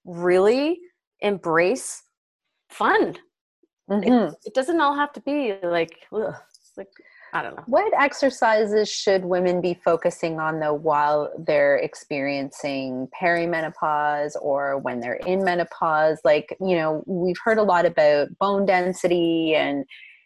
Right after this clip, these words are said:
Speaker 2: and cardiovascular disease and all of those things that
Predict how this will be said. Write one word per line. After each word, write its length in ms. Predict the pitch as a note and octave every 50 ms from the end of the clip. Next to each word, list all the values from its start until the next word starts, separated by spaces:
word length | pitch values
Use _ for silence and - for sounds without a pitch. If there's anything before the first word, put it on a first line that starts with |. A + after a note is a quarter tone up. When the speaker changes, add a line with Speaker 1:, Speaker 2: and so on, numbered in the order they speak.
| _ - - _ - -
Speaker 2:
and 280 | - - D#3+ D#3 D3
cardiovascular 1000 | - - G#3 G3 G3+ G3+ F#3 F3 F3 E3+ E3+ F3 - - - F#3+ E3+ F3 E3+ E3
disease 800 | E3+ E3+ D#3 E3 F3+ F3 F3 F3 F3 E3+ E3+ E3+ F3 E3+ E3 -
and 160 | E3 D3+ D#3
all 180 | F3+ A3 B3 A#3+
of 80 | A3+ G#3
those 320 | G3 F3+ F3 E3+ E3+ - - -
things 480 | F3 E3+ E3 E3 D#3 D#3 D#3 D#3 - -
that 120 | D#3